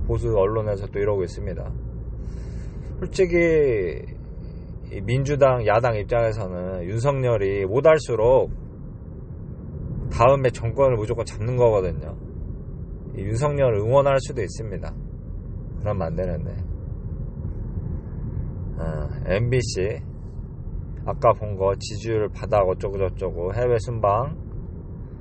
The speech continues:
그리고 오늘 또 최상병 특검 상정해서 또 하고 이걸 또 윤석열은 또 거부권을 쓸 테고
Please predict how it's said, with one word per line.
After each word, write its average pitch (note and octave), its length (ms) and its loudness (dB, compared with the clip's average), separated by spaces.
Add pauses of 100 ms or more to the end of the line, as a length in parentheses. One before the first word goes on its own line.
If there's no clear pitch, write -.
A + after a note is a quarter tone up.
(1300)
그리고 A2+ 600 4 (280)
오늘 B2 360 0
또 D3 160 4
최상병 G3 600 2
특검 E3+ 500 4 (720)
상정해서 F3 880 4 (1120)
또 D#3 100 0
하고 D#3 600 6 (260)
이걸 C#3+ 300 6
또 C3+ 80 2
윤석열은 C3+ 600 4
또 A#2+ 160 2
거부권을 C3+ 560 4
쓸 - 180 0
테고 D3 520 4